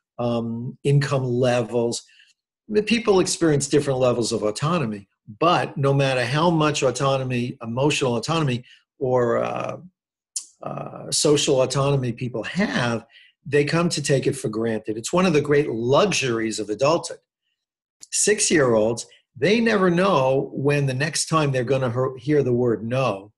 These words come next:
is coming. It could be in the next five minutes.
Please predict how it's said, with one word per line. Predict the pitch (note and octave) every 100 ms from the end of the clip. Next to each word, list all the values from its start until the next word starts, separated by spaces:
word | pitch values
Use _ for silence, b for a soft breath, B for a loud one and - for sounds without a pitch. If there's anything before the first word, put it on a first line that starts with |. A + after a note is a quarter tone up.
| -
is | A2
coming. | - C#3 G#2+ G#2 _ _ - _ _ _
It | C3+
could | C3+ D3
be | D3
in | C3+
the | B2+
next | C3+ D3 -
five | D3+ C#3+ C#3
minutes. | C3 A2+ G2+